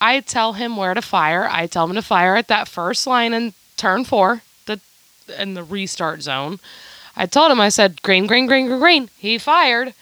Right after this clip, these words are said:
Just so happened that, um, contact was made. Two tight race cars coming out of four doesn't,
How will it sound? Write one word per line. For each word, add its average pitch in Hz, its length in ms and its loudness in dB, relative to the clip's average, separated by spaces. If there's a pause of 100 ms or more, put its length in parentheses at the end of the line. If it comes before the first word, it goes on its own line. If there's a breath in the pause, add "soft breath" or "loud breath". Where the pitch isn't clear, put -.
(420 loud breath)
Just 330 260 -6
so 285 180 -2
happened 247 580 -2
that, 226 320 -4
um, 285 380 -4 (1300)
contact 233 640 2
was 247 220 -2
made. 220 380 0
Two 220 240 -6
tight 233 300 0
race 202 240 0
cars 214 300 0
coming 202 240 -4
out 208 120 0
of - 60 -8
four 196 280 0
doesn't, 185 440 -2